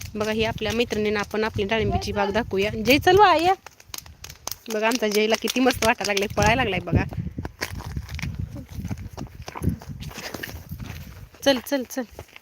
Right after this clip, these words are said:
बघा किती मस्त वाटायला लागले, जय खूपच एन्जॉय करते बघा.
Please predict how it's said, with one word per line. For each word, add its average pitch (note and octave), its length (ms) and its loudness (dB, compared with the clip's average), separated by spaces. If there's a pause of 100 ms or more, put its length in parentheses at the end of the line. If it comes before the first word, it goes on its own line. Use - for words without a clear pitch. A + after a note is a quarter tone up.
(920)
बघा G3 220 -4
किती G#3 160 -6
मस्त G#3 240 -4
वाटायला G3+ 280 -2
लागले, G3 200 -4
जय G3+ 220 -2
खूपच B3 320 0
एन्जॉय A#3 260 2
करते G3+ 300 -6
बघा. F#3 260 -2